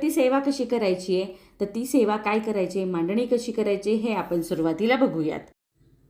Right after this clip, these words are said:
सर्वप्रथम आपल्याला अनंता तयार करून घ्यायचा आहे. अनंता तुम्हाला कुठल्याही धार्मिक दुकानात मिळून जाईल. जर तुम्हाला डायरेक्ट गाठण बांधलेला गाठी असलेला अनंता भेटला तर तुम्ही तोच घ्या आणि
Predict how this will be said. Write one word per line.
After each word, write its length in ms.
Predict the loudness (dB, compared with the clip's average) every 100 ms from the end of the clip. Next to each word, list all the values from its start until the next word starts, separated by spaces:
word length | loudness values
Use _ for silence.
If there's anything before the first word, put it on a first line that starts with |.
| _ _ 0
सर्वप्रथम 800 | 2 4 2 2 0 0 -2 -2 0
आपल्याला 480 | -2 0 0 -2 -2
अनंता 420 | -2 0 0 0 0
तयार 240 | 0 0 0
करून 300 | -2 -2 -2
घ्यायचा 360 | -2 -4 -6 -4
आहे. 240 | -2 -2 -4 -10 -20 -2
अनंता 420 | 0 2 0 0
तुम्हाला 360 | 0 0 0 -2
कुठल्याही 520 | -4 -4 0 0 0
धार्मिक 500 | -2 0 0 -2 -2
दुकानात 360 | -2 0 -2 -2
मिळून 300 | 0 2 2
जाईल. 280 | 2 0 0 -2
जर 120 | 0 -2
तुम्हाला 240 | -2 -2
डायरेक्ट 440 | 2 2 2 0 -4 -20 -20 -6 2
गाठण 500 | 2 2 -4 -2 -2
बांधलेला 500 | -2 -2 -4 -4 -4
गाठी 460 | -2 -2 -2 -4 -2
असलेला 560 | -4 -4 -2 2 2 0 -2 -12 -16 -4
अनंता 400 | -2 0 0 2
भेटला 420 | 2 2 0 -2 -2
तर 80 | -4
तुम्ही 300 | -2 -2 0 4
तोच 280 | 4 2 -2
घ्या 180 | -4 -4 -8 -20 -20 -20 -20 -10
आणि 460 | -2 0 2 0